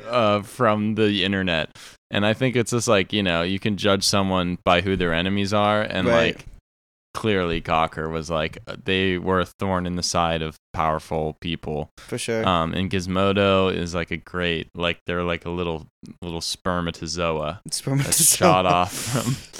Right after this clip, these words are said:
Speaker 2: <laughs> Yeah.
Speaker 1: from the, from the larger egg sac, and I do love reading them, and you're, I'm very stoked that you work for them.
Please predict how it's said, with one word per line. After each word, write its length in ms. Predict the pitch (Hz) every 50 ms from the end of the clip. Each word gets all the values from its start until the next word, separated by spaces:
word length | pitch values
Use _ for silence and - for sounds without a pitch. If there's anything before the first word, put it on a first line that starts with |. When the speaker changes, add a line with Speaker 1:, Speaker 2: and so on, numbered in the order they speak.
| - - -
Speaker 2:
<laughs> 0 |
Yeah. 280 | 139 135 131 131 127 123
Speaker 1:
from 80 | 120 92
the, 240 | 90 87 87 85 82
from 260 | - - 98 87 82 85
the 80 | 85
larger 640 | 80 87 90 90 85 85 90 92 92 87 87 85 80
egg 200 | 78 80 85 82
sac, 440 | - - 87 80 78 78 76 - - -
and 380 | 85 87 87 87 85 82 - -
I 160 | - 85 87 90
do 280 | 82 - - - 87
love 300 | 82 85 85 85 80 -
reading 260 | - 85 82 82 80
them, 200 | 80 73 73 78 80
and 420 | 78 82 85 85 82 - - - - - _ _ -
you're, 160 | - 82 82 82
I'm 200 | - 87 90 87
very 260 | 78 80 87 85 82 80
stoked 320 | - - 82 78 78 -
that 100 | - 85
you 140 | 85 85 87
work 180 | 90 85 82 -
for 80 | -
them. 220 | - - 82 82